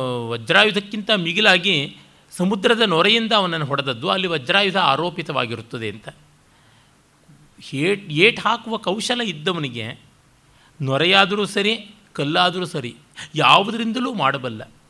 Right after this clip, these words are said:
ಸಾಧಕನ ತಾಕತ್ತು ಅದು ಬಹಳ ಮುಖ್ಯ. ಅಂದರೆ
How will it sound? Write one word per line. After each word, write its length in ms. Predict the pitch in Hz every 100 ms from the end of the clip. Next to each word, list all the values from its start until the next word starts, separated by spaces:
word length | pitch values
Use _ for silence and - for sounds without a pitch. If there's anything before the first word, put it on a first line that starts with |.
| _ _ _ -
ಸಾಧಕನ 720 | - 123 - 202 233 233 247 196 - -
ತಾಕತ್ತು 500 | - 165 190 226 - 208
ಅದು 160 | 139
ಬಹಳ 220 | 120 120 160
ಮುಖ್ಯ. 300 | 131 120 - - - - _ _ _ -
ಅಂದರೆ 260 | - 175